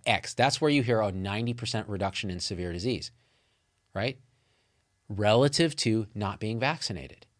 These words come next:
That's a useful metric. Absolute risk reduction with vaccines, where absolute risk is actually low,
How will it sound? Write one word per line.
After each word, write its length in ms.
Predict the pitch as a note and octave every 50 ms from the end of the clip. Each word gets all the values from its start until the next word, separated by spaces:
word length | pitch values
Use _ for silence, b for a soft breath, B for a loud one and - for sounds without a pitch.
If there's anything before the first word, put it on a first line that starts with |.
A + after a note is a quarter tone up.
| _ _ _
That's 240 | - B2+ D#3+ - -
a 40 | D#3+
useful 500 | C3+ B2 C#3 D3 C#3+ - - C3+ A#2+ A#2
metric. 520 | G#2 G#2+ A2+ A#2 A#2 - D2+ - - - _ _
Absolute 480 | - A#2 D3+ D#3+ - - A3 G3+ F3 -
risk 220 | C3 B2+ - -
reduction 360 | - A#2 A2+ A2+ - - A2+ G#2
with 120 | G2 E2+
vaccines, 760 | G#2 G2 F#2 - - - G3 G#3+ B3 A3+ D3+ G#2 G2+ G#2+ - B B B B
where 120 | - A2+ A2
absolute 320 | B2 B2+ - - C#3+ A#2+
risk 220 | B2 B2+ A2+ -
is 80 | A#2 G2+
actually 300 | A2 G2 - - A2 G2
low, 380 | G2 G#2+ A#2 A2 F#2+ F2+ E2